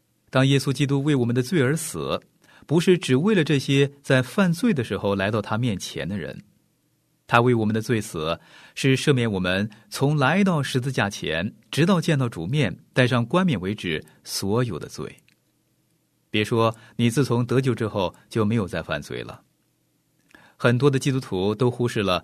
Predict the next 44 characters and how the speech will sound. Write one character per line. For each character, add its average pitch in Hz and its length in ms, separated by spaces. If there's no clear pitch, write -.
罪 165 320
就 123 180
在 110 140
我 92 100
们 101 140
里 85 160
头 87 240
的 107 80
这 104 100
个 85 100
事 78 200
实。 - 340
基 - 120
督 135 120
徒 104 480
为 123 160
教 117 180
会 107 180
过 101 180
洁 98 200
净 131 140
的 90 80
生 80 180
活， - 320
他 123 100
们 123 100
在 120 140
礼 107 140
拜 131 100
六 143 160
晚 95 180
上 123 160
洗 120 200
澡， 87 360
就 127 140
是 123 140
为 117 100
了 110 100
礼 90 200
拜 101 160
天 123 200
的 123 80
洁 - 220
净。 65 240